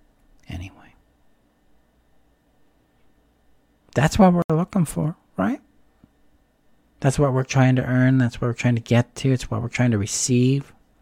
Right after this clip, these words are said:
At least for most of us, I'd suspect it is. It's been my experience. So play with it. Let's see what you discover as you lean into this.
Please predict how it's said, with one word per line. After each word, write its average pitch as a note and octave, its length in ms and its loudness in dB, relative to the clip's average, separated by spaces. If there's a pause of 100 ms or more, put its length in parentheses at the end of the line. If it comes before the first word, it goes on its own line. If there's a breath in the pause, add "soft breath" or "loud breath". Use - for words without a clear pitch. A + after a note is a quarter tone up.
(180)
At - 60 -20
least D3+ 200 4
for - 180 -4
most A#2+ 300 -2
of G#2+ 60 -4
us, - 200 -6
I'd G#2+ 180 -12
suspect - 440 -10
it F2 100 -10
is. G2+ 300 -14 (560)
It's - 80 -20
been F#2+ 200 -4
my F#2 160 -2
experience. A2 760 -2 (1600 soft breath)
So - 120 -20
play C#4 240 0
with - 140 -4
it. - 120 -12 (760)
Let's D#3+ 160 -2
see - 240 0
what F3+ 220 0
you C#3 120 -4
discover C3 800 -6 (240)
as B2 140 0
you B2 80 2
lean A#2 220 2
into A2+ 220 0
this. - 400 -14